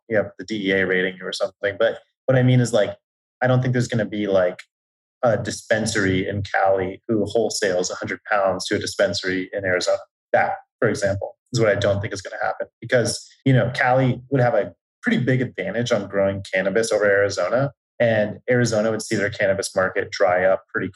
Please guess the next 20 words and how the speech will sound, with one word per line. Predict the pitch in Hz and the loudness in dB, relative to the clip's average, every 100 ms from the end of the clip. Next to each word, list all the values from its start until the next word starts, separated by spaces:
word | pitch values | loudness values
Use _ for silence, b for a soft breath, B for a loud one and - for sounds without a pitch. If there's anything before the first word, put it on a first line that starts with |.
| - | -8
quickly, | 92 123 123 127 127 - | -6 -2 0 0 -2 -10
which | 110 | -8
would | 110 | -6
be | 107 | -4
a | 95 - _ | -4 -6 _
big | 127 107 107 107 | 2 2 0 -2
hit | 113 107 | -2 -4
to | - | -4
their | 101 | -6
tax | 95 90 90 - | -2 -2 -2 -2
revenue. | 107 113 117 127 | 0 2 0 0
So | 98 - | -2 0
every | 117 135 | 0 2
rep | 98 95 - | 2 0 0
and | 95 | -6
senator | - 95 92 104 107 107 _ _ _ _ | -6 -4 -2 -2 -2 -4 _ _ _ _
who | 120 101 | 0 2
wants | 98 98 98 | 2 2 0
to | - - | -8 -8
protect, | 101 104 95 - | -2 0 -2 -4